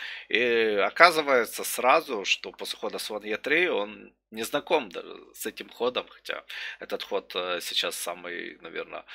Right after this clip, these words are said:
э, перспективный. Ну, объективно, наверное, чёрные делают равенство тут, если сыграют. Там какая-то очень компьютерная линия была.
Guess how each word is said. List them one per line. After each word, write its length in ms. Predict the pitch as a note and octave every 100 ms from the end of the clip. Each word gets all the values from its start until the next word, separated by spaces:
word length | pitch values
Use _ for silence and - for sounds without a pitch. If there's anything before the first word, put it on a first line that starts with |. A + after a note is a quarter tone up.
| - - -
э, 360 | F2 F2+ F2 E2
перспективный. 760 | G#2+ - G#2+ - C#3 C3+ F#2+ A2
Ну, 160 | B2+
объективно, 380 | G2 G#2+ - A#2+
наверное, 200 | A#2 A2
чёрные 760 | - A#2+ A2 G#2 G2+ F#2+ F#2 F#2+
делают 440 | A2+ C#3+ B2+ G2
равенство 600 | F#2 E2+ D#2+ D#2+ - -
тут, 240 | - - - - - -
если 220 | F2 F2+
сыграют. 760 | - F2+ F#2 F2+ E2+ D#2+ - - - - _ - - - -
Там 120 | A#2+
какая-то 320 | - C#3+ C3
очень 260 | B2 G#2 G2+
компьютерная 720 | G2+ G2 G#2+ G2 G2+ G2 F#2+
линия 360 | G#2 C3+ G#2+ F2
была. 420 | E2+ E2+ E2